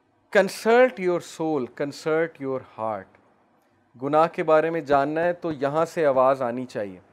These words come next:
इसको कंसल्ट करो, अपने दिल को कंसल्ट करो, तुम्हें पता लग जाएगा तुम ज़्यादती पे। अक्सर बहस हो जाती है दोस्तों से, रिश्तेदारों से, बीवी से, हस्बैंड से। बहस तो हम कर रहे होते हैं ईगो में, लेकिन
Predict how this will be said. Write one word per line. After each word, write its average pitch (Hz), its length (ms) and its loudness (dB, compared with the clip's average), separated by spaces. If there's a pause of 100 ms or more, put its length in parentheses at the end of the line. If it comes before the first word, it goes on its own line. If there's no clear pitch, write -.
(340)
इसको 160 280 -6
कंसल्ट 170 600 -2
करो, 127 260 0
अपने 135 240 -6
दिल 165 240 0
को 175 160 -4
कंसल्ट 131 520 -4
करो, 160 360 -2 (400)
तुम्हें 175 240 -2
पता 175 260 2
लग 175 220 2
जाएगा 156 280 4
तुम 139 220 -6
ज़्यादती 117 380 -4
पे। 104 120 -20 (720)
अक्सर 196 400 0
बहस 160 460 2
हो 156 100 2
जाती 143 300 2
है 147 60 0
दोस्तों 131 440 -6
से, 123 200 -6
रिश्तेदारों 131 600 0
से, 127 300 -8 (440)
बीवी 147 360 -6
से, 135 400 -6 (100)
हस्बैंड 135 440 -4
से। 117 300 -8 (1300)
बहस 160 420 2
तो 254 100 4
हम 233 120 2
कर 233 220 4
रहे 262 100 4
होते 233 240 4
हैं 185 120 -2
ईगो 165 200 2
में, 113 280 -4
लेकिन 185 340 0